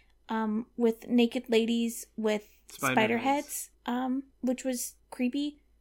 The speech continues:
Speaker 1: Um, and they, they go and meet each other.
Speaker 2: Mm-hmm.
Speaker 1: Like, Anthony's like, "Listen, I know this place. You wanna meet?" And it's like, "Sure." So they go.
Speaker 2: Yeah.
Speaker 1: And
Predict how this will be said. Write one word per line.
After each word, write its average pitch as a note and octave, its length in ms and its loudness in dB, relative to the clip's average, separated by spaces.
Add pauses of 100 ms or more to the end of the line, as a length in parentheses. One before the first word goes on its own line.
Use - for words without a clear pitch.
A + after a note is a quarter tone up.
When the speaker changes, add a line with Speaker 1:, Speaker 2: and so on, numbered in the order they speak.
(340)
Speaker 1:
Um, A#3 440 -2 (200)
and A#3 400 0 (320)
they, C#4 760 2
they B3+ 120 6
go B3+ 220 4
and C#4 240 6
meet - 480 2
each A3 200 -2
other. - 360 0
Speaker 2:
Mm-hmm. A#2+ 320 -6
Speaker 1:
Like, A3+ 240 0
Anthony's B3 480 2
like, A3+ 180 -2
"Listen, - 440 -4 (180)
I A3+ 100 2
know B3+ 180 4
this C4+ 120 -2
place. - 720 -8 (200)
You B3+ 140 0
wanna A3+ 180 4
meet?" C#4+ 340 2 (140)
And A#3 320 2
it's A#3+ 220 -2
like, G#3+ 280 -2 (160)
"Sure." D4+ 600 2 (640)
So - 160 0
they A3+ 100 6
go. - 280 0 (180)
Speaker 2:
Yeah. C3+ 240 2
Speaker 1:
And A3 500 0